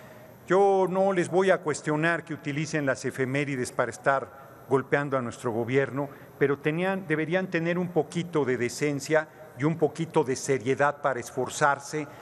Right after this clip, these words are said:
y conocer lo que están discutiendo y plantear similitudes verdaderas. Insisto,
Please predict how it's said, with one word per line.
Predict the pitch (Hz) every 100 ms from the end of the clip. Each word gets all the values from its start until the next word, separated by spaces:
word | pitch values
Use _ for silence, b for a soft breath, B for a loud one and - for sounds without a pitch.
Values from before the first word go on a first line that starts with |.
| B
y | 160
conocer | - 147 139 131 - 170 160
lo | 160 139
que | 139
están | - 160 147 156
discutiendo | 127 123 127 120 147 151 147 156 156 B B
y | 190
plantear | - 139 131 - 151 151 151 -
similitudes | - - 135 131 127 - 156 143 143
verdaderas. | 123 120 107 113 117 113 90 - - - -
Insisto, | 151 147 - 202 - - -